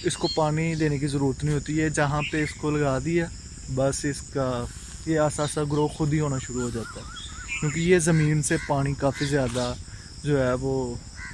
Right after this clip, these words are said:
जज़ब कर लेता है, खुद ही जो अपनी खुराक है पानी की, वो अपनी मकदार पूरी कर लेता है। तो आप ये पीछे देख सकते हैं, काफ़ी बड़ा जंगल है, ये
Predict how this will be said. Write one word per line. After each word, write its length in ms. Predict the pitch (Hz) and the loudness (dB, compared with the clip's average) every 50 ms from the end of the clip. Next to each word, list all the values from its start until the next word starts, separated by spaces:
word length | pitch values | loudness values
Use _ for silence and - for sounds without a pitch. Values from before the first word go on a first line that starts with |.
| - | -4
जज़ब 320 | 127 135 127 135 139 139 135 | -2 0 2 2 2 2 2
कर 160 | - 139 131 | 2 2 4
लेता 280 | 131 131 123 - 135 | 2 2 0 0 -2
है, 60 | 135 - | -2 -2
खुद 200 | - 151 151 139 | 0 -2 0 2
ही 220 | 139 160 160 156 | 2 4 4 4
जो 160 | 143 151 151 | 2 2 2
अपनी 240 | 135 131 - 143 139 | 2 2 2 0 0
खुराक 380 | 131 - - 139 127 123 127 127 | 0 -2 -2 0 2 2 0 0
है 200 | - 143 131 131 117 | 0 -2 -2 0 0
पानी 280 | - 131 127 127 131 127 | -2 -2 -2 -2 -4 -4
की, 180 | - 131 123 120 - - - - - - - - - - - - - | -4 -6 -8 -8 -10 -12 -12 -12 -12 -12 -12 -14 -14 -14 -12 -10 -8
वो 280 | - 131 135 131 131 - | -4 -2 -2 -2 0 -2
अपनी 400 | - 139 - 143 143 139 139 139 | -4 -4 -2 -2 -2 0 0 0
मकदार 340 | 143 - - 147 135 131 131 | -2 -2 0 0 2 0 0
पूरी 220 | 139 139 131 127 | -2 -4 -4 -2
कर 160 | 120 123 120 113 | -2 -2 -4 -4
लेता 280 | 113 110 107 - - | -4 -6 -8 -10 -12
है। 80 | - - - - - - - - - - - - - - - - - - - - - - - - - - - - - - - - - - - - | -12 -12 -14 -14 -16 -16 -16 -16 -14 -16 -16 -16 -16 -16 -16 -16 -16 -16 -16 -16 -14 -14 -12 -14 -14 -14 -14 -14 -14 -14 -14 -14 -16 -14 -8 -6
तो 280 | 131 123 117 113 113 - | -6 -4 -4 -6 -6 -6
आप 200 | 131 127 127 123 | -6 -6 -4 -2
ये 80 | 147 151 | -2 -2
पीछे 260 | 147 165 160 - 175 160 | 0 0 -2 0 2 2
देख 180 | 147 139 135 | 2 2 2
सकते 220 | - 147 135 135 156 | 2 -2 -4 -4 -6
हैं, 100 | 151 - | -2 0
काफ़ी 260 | 160 156 151 185 180 | 0 0 0 2 0
बड़ा 200 | 165 165 151 143 | 2 2 2 0
जंगल 300 | 139 139 127 127 120 123 | 0 0 -2 -2 -2 -2
है, 100 | 117 117 117 | -4 -4 -4
ये 120 | 113 117 | -6 -6